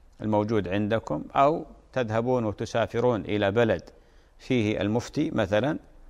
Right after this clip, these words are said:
وتعرضون عليه القضية. أما قضية يطلق، تقولين أكثر من مرة يطلق ويقول: "لا والله أنا لي حق"، هذا، هذا عبث، هذه ليست بحياة زوجية،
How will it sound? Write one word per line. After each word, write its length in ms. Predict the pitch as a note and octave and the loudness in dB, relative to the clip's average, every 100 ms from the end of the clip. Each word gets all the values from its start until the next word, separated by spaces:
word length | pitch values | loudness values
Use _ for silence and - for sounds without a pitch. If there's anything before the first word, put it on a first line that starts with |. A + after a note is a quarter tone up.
| - | -6
وتعرضون 720 | A2+ A2+ - A2 A2 A2+ C3 | 0 2 0 -2 0 0 0
عليه 300 | A2 G#2+ A2+ | 0 0 2
القضية. 560 | G#2 - G#2+ G2 F2 E2 - - - _ | 0 0 0 0 -2 -6 -16 -20 -20 _
أما 240 | E3+ F#3 E3 | -4 0 0
قضية 380 | - C#3+ E3 B2 | 0 0 0 0
يطلق، 520 | B2 C3+ D#3+ C3 A2 | 0 2 2 2 0
تقولين 480 | - - B2 C3 C#3 | -4 -2 0 2 2
أكثر 420 | - D#3 - B2+ | 0 -4 -4 -2
من 200 | A#2+ A2+ | 0 2
مرة 400 | B2+ B2 A2+ F#2 - - - - - | 2 2 2 0 -6 -20 -20 -18 -4
يطلق 560 | A#2 G#2+ C#3+ C3 A2+ - | -2 4 4 4 0 0
ويقول: 440 | A2 - A#2+ A#2 | -4 -2 -2 0
"لا 80 | A#2+ | 0
والله 460 | G#2+ A2+ A2+ G#2 G#2+ | 2 0 0 0 -2
أنا 140 | A2 | -2
لي 180 | A2 G#2+ | 0 0
حق"، 260 | - A#2+ - | 0 -4 -6
هذا، 260 | C3 G3 C3+ - | -14 -10 -8 -6
هذا 220 | C3 A#2 | -4 -2
عبث، 500 | C3+ D#3+ - - - - - - - - | 0 -2 -4 -10 -20 -20 -20 -20 -20 -20
هذه 200 | - F2+ | -10 -4
ليست 360 | D3 E3 C3 - | -2 -2 -4 -4
بحياة 520 | G#2 A2+ A#2+ A2+ F2 | -2 2 4 2 0
زوجية، 680 | F#2+ G#2+ G2+ A2+ G#2 F2+ | -2 -2 0 2 2 0